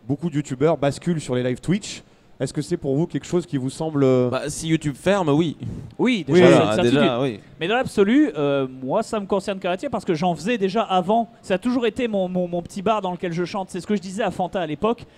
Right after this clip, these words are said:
Speaker 3: qui me disait, « Mais Bob, pourquoi tout ce contenu Twitch ? T'en fais pas du contenu YouTube et Top Lover et tout ? » J'étais, « Ah non, surtout pas.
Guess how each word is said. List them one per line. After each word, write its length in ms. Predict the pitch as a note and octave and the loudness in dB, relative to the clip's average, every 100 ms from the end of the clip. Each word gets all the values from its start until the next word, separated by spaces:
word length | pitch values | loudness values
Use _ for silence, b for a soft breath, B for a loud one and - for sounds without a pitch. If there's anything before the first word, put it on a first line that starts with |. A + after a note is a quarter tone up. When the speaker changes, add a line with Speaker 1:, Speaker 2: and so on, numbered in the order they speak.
| b | b
Speaker 3:
qui 100 | - | -8
me 60 | F#3+ | -6
disait, « 220 | F3 F#3 | -4 -2
Mais 100 | G#3+ | -2
Bob, 280 | E3 G#3 A#3 | -2 -2 -2
pourquoi 260 | G3 F3+ G#3 | -4 -2 -2
tout 140 | F#3+ | -2
ce 80 | F#3+ | -6
contenu 320 | G3 F#3+ F#3+ | -6 -6 -6
Twitch ? 300 | F#3 G#3+ A3+ | -4 -6 -6
T'en 100 | - | -6
fais 100 | E3 | -4
pas 120 | E3+ F#3 | -4 -6
du 80 | |
contenu 260 | F#3 E3+ F#3 | -6 -6 -4
YouTube 380 | F3+ F3 A3 G#3 | -4 -2 -2 0
et 60 | |
Top 180 | - E3+ | -2 -2
Lover 180 | F3+ G3+ | -2 -2
et 40 | G3 | -2
tout ? » 100 | C4 | -4
J'étais, « 140 | G3+ | -2
Ah 40 | |
non, 200 | G3 C#4 | 0 0
surtout 260 | G#3 B3 C4 | 0 -2 -2
pas. 180 | B3+ | -2